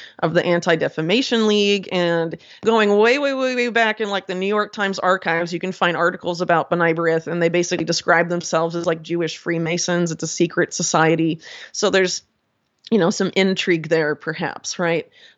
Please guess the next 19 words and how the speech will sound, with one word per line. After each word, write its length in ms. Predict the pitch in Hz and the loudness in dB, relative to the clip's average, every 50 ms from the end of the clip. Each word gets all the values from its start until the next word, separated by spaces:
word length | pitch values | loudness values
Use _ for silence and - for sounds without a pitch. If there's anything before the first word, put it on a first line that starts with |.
| - | -2
Um, 300 | 196 196 190 185 185 - - | 0 2 2 2 0 -2 -2
but 200 | 190 190 170 - | -2 -2 -2 0
beyond 420 | 226 214 233 240 254 269 262 214 | 0 0 2 2 2 2 2 0
that, 340 | 180 170 160 170 175 - - | 0 0 -2 -2 -4 -6 -6
you 80 | 185 | -4
know, 180 | 180 185 185 180 - - | -2 0 0 0 0 0
a-, 180 | 190 196 208 - - | 0 0 0 -2 -2
a-, 140 | 160 180 - | -4 -2 -2
around, 420 | 180 196 208 214 214 214 214 185 | -2 -2 0 0 0 0 0 0
like, 160 | 185 190 190 | -2 -2 -2
the 100 | - 196 | -4 -6
early 380 | - - 208 214 226 226 208 190 | -4 0 0 2 2 2 0 -2
nineties 520 | 180 175 160 170 190 196 208 214 220 - | -2 -2 -2 -2 -2 -4 -4 -4 -4 -2
and 120 | 214 214 208 | -2 -4 -4
stuff, 420 | - - 214 196 196 208 208 - | 0 2 2 4 4 4 2 0
Wexner 500 | 208 196 190 190 190 - - 196 185 180 | 2 2 4 4 2 -2 -4 -4 -4 -2
and 80 | 180 180 | -2 -2
also 240 | 196 202 - - | -4 -2 -2 -2
Epstein, 600 | 160 - 220 285 - - - - 175 160 160 160 | 2 2 2 2 0 -4 -8 -10 -10 -10 -10 -12